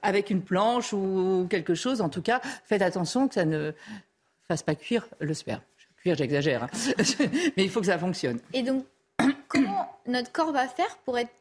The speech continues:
Speaker 2: toujours à trente-sept degrés ? Si dehors il fait, euh, <clears throat> moins dix ou s'il fait quarante degrés, notre corps est toujours à trente-sept.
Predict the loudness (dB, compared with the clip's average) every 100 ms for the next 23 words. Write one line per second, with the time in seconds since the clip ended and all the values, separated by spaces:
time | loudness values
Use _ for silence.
0 | _ -2 0 2 2 0 -2 -2 0 0
1 | 0 0 -2 -2 -4 0 2 2 0 -2
2 | -6 -6 -4 0 2 2 0 0 2 0
3 | -4 -8 -8 -8 -8 -10 -8 -6 -2 0
4 | 0 -2 -2 -4 -4 -2 0 0 -2 -2
5 | -2 -6 -4 -6